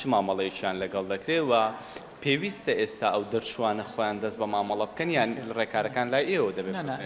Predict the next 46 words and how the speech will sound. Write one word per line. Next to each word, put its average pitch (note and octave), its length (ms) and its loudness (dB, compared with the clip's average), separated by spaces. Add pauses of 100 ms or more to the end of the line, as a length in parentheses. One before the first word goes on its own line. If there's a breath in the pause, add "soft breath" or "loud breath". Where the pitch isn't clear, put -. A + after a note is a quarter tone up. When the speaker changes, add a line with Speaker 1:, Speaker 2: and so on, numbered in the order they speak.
Speaker 2:
هیچ B3 180 2
کەسێک A3+ 280 6
پێویست G#3+ 280 8
ناکە A3+ 240 8
دەست C3 140 0
بە C3+ 80 2
مامەڵە B2 240 2
بکەین. D3+ 260 4
بەس D3+ 180 4
ناوەکانمان F#3 500 6
ناردووە، C3+ 280 4
ناوەکان D#3 320 4
لای F3 160 6
ئێمە D#3 240 4
هەیە، C3 180 2
هەموو F#3 200 8
سێ - 140 0
یەکەمەکانمان B2+ 560 0
ناردووە B2+ 280 0
لە C3 100 2
زانکۆ C3 280 -2
پەیمانگاکان B2+ 500 0
لە C3+ 80 2
هەرێمی C#3 240 0
کوردستان. D3 340 4 (520 loud breath)
دواتر F3+ 360 8
کە G3+ 140 4
بایۆمەتریان F3 640 4
بۆ C3+ 160 6
کرا، F#3+ 180 8 (540 loud breath)
ئەو A#3+ 160 10
کاتی E3+ 200 6
ئەگەر D#3 200 4
کەسێک E3+ 280 2
مەوجود D3+ 340 4
نەبێتن C#3+ 420 6
یان C#3 160 6
لێرە D3+ 280 8
نەبێت C#3+ 220 4
دەڕێی D3 240 6
وڵات C#3 280 6
بێ C3+ 160 4
یان C#3 120 4 (440 loud breath)
حەز G3+ 220 4
نەکە A3 260 4
دامەزرێ C3 420 2